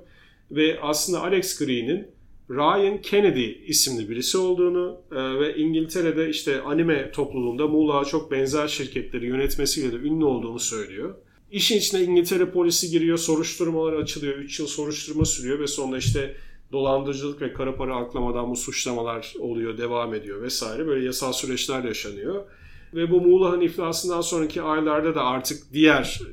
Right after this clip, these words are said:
Dogecoin topluluğunun içinde kalmış olan kurucu Palmer kendini artık Dogecoin'den uzaklaştırmaya başlıyor. Çünkü, e, psikolojik olarak da onu etkiler hale gelmiş. Ve iki bin on beş yılında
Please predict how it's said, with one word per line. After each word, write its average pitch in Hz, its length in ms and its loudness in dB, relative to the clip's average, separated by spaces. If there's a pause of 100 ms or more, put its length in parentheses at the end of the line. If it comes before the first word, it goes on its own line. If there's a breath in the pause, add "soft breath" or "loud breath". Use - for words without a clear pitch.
(100)
Dogecoin 135 520 2
topluluğunun 135 420 -2
içinde 139 320 -2
kalmış 139 400 8
olan 117 240 -2
kurucu 110 440 -6
Palmer 151 720 -2
kendini 156 400 0
artık 180 520 -2
Dogecoin'den 156 600 0
uzaklaştırmaya 135 920 -2
başlıyor. 156 460 -4
Çünkü, 131 480 -4 (120)
e, 113 240 -10
psikolojik 131 480 -6
olarak 127 320 -4
da 120 40 -4
onu 104 140 -4
etkiler 104 340 -10
hale 101 260 -12
gelmiş. - 600 -10 (400 loud breath)
Ve 170 180 0
iki 185 220 -4
bin 180 40 0
on 185 200 2
beş 151 220 4
yılında 135 540 -2